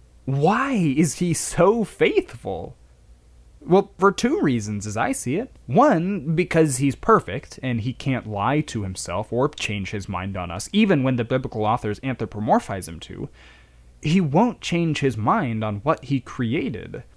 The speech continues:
which means that, two, this perfect God that created all of the things in the universe,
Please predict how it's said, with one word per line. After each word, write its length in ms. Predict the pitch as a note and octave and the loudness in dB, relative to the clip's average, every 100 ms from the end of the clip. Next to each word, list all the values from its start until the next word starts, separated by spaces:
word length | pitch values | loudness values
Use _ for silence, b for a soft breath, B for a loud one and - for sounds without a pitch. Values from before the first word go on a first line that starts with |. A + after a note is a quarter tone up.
| - | -2
which 260 | F#3+ F#3+ F#3+ | 4 4 4
means 280 | A3 G3+ | 4 4
that, 280 | D3 B2+ A2+ _ - - | 4 4 2 _ -20 -12
two, 580 | - - D#4 G#2 G2 B2 - - - - - - - - | 0 4 6 4 -2 -8 -12 -20 -20 -20 -20 -20 -18 0
this 160 | D#3+ E3 | 2 2
perfect 640 | - B3+ C#4+ G#3 - A2 | 0 -2 2 0 0 -2
God 540 | E3 G2+ D#2 - A2 - - - - | 0 -2 -4 -12 -16 -18 -20 -20 -2
that 180 | C#3+ - | 0 0
created 500 | - C#3+ C#3 C3+ B2 | 2 4 4 4 2
all 560 | G#2+ D#3 F#3 G3+ F#3+ | 4 6 8 6 6
of 180 | E3 C#3+ | 4 4
the 100 | C3 | -2
things 360 | A#2+ C#3 C3 A2+ | 0 2 2 2
in 120 | G#2+ | 0
the 80 | A2 | -2
universe, 800 | G2+ F#2+ E2+ - F#2 - - | -2 -4 -4 -10 -12 -14 -20